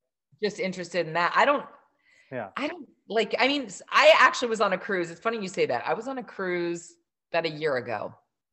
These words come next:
Speaker 1: and there was a guy who, um, was really
Speaker 2: Performing.
Speaker 1: Yeah, I was working the cruise ship. So I was there by myself.
Speaker 2: Right.
Speaker 1: And, um, he was really cute. And I remember thinking, if I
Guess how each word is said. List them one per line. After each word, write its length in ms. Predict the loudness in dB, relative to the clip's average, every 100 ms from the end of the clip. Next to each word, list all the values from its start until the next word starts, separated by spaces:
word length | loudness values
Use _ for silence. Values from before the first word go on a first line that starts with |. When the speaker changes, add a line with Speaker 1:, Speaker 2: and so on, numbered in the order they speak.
| _ -16
Speaker 1:
and 120 | -6 -2
there 100 | 0
was 160 | 0
a 60 | 0
guy 500 | 2 4 4 2 -4 -14 _ _ _
who, 320 | -4 -2 0 0
um, 500 | 0 0 0 -4 -8
was 220 | -8 -6 -4
really 380 | 0 2 2
Speaker 2:
Performing. 240 | 0 -6 -12 _ _ _ _ _ _ -6
Speaker 1:
Yeah, 380 | 2 4 4 0 -6 0
I 120 | 0
was 180 | 0 -2
working 360 | -2 -2 -6
the 60 | -8
cruise 260 | -6 -8 -6
ship. 180 | -10 -2
So 120 | 0
I 20 |
was 120 | 2
there 140 | 4 6
by 140 | 6
myself. 580 | 4 -2 0 2 0 -4 -16 -12
Speaker 2:
Right. 200 | -12 -6
Speaker 1:
And, 420 | -2 -2 -4 -12 -6
um, 220 | -4 -4
he 480 | -8 -12 -8 -4 -4
was 640 | -6 -2 2 4 4 0 -4 -18 _ _ -18
really 500 | -14 -8 -6 -6 -10
cute. 320 | -14 -16 -16 -20 _ _ _ 2
And 140 | 6
I 40 | 6
remember 440 | 6 6 4 2
thinking, 540 | 0 -4 -2 -2 -2 0
if 240 | 0 0 0
I 600 | 2 4 4 0 -2 -6